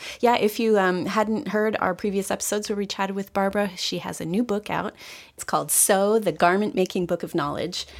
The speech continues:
Real Life Lessons from a Serial Sewist. Uh, and on the back, it actually says, "It's everything your mother would tell you about sewing if your mother could sew." <laughs> And it's really great. You know what? I,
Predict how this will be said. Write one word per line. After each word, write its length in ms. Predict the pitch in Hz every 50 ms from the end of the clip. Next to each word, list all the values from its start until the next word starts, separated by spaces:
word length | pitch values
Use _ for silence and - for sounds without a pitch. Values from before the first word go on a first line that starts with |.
| - - - -
Real 240 | 196 220 254 269 269
Life 360 | 247 240 226 226 226 226 - 202
Lessons 420 | 202 202 202 - 214 208 202 202
from 180 | - 196 170 - -
a 60 | 180
Serial 460 | - - - 196 190 196 196 175 160
Sewist. 680 | - - - 202 185 196 - - - - - - - - - - - - - - -
Uh, 260 | 165 170 170 156 -
and 300 | - 175 170 165 175 170 -
on 180 | - 180 180
the 80 | 180 170
back, 240 | 170 165 165 170 -
it 60 | 175
actually 260 | 170 170 - - 170 156
says, 300 | - 165 165 165 156 170
"It's 200 | - - - - -
everything 460 | 190 196 190 226 226 214 - 233 233
your 140 | 233 208 180
mother 260 | 175 175 175 190 202
would 160 | 190 185 160 -
tell 200 | - - 170 175
you 160 | 175 185 190
about 280 | 175 165 156 - - -
sewing 400 | - - 170 175 185 208 247 240 -
if 200 | 196 - - 208
your 100 | 190 185
mother 280 | 156 151 156 160 165
could 220 | 165 - - - -
sew." 380 | - - - - - - - _
<laughs> 1000 | _ _ _ _ _ - - _ _ _ _ - - - - 160 175 - - -
And 680 | - 311 311 330 330 - 311 285 302 - 277 - - -
it's 200 | 226 233 220 226
really 140 | 240 247 233
great. 200 | 226 220 - -
You 60 | 185
know 80 | 202 202
what? 140 | 202 -
I, 180 | - - -